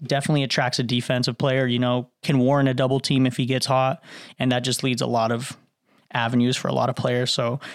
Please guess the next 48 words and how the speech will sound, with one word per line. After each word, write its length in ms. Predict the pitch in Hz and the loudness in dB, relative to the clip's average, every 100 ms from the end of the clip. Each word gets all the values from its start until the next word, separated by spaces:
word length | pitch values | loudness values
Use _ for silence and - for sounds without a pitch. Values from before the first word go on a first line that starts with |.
| - - | -18 -4
I'm 140 | 123 143 | 2 4
really 220 | 156 147 | 4 4
interested 320 | 143 143 147 | 2 2 0
in 80 | 135 | 2
watching 300 | 135 135 131 | 0 0 0
Atlanta 300 | 123 127 131 | 0 0 0
play 400 | - 135 131 135 - - - _ _ _ _ _ _ _ | 0 0 0 -4 -12 -20 -20 _ _ _ _ _ _ _
more 320 | 143 143 151 | 2 4 4
than 120 | 147 139 | 4 2
a 60 | |
playoff 400 | 123 135 135 135 | 2 0 2 0
team. 300 | - 139 131 | 0 0 2
They're 120 | 131 | 2
four 280 | 139 - 143 | 0 0 2
and 100 | 131 | 2
three 160 | 135 127 | 0 0
right 200 | 131 127 | 0 0
now, 220 | 127 127 | 0 0
so 400 | - 123 117 127 120 - _ _ _ _ _ | -2 -2 0 -2 -6 -14 _ _ _ _ _
I 80 | 151 | -4
can 140 | 143 | 0
definitely 260 | 139 135 139 | 0 0 0
see 120 | 127 | 0
them 140 | 135 127 | 0 0
going 220 | 123 127 | 0 0
on 160 | 123 120 | 0 -2
at 80 | |
least 280 | 120 123 120 | -2 -4 -2
maybe 400 | 127 120 127 143 - - _ _ _ - - - | -2 -2 -2 -2 -6 -14 _ _ _ -20 -16 0
five 440 | 123 127 127 127 | 2 2 0 -2
to 100 | - | 0
maybe 240 | 135 123 | 0 0
ten 220 | 120 139 131 | 0 0 2
game 200 | 127 127 | 2 2
winning 200 | 127 135 | 2 0
streak 240 | - 127 | 0 0
as 80 | 120 | 0
the 80 | 120 | 0
season 280 | - 127 | 0 0
progresses 460 | 120 127 135 127 117 | 0 -2 0 0 0
once 220 | 117 117 | 0 -2
they 80 | 120 | -2
really 240 | 117 117 | -2 -2
start 240 | 120 - 120 | -4 -4 -4
getting 240 | 113 120 | -4 -4
to 120 | 117 117 | -2 -2
a 60 | |
zone. 440 | 120 117 117 123 | -2 0 0 -2